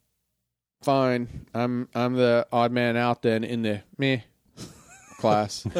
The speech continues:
Speaker 1: Um, but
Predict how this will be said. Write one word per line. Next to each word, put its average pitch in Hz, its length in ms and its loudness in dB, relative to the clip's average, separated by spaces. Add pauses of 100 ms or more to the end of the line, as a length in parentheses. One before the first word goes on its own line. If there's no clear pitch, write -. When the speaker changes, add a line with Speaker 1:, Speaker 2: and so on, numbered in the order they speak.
(800)
Speaker 1:
Um, 135 580 2 (1400)
but 143 320 4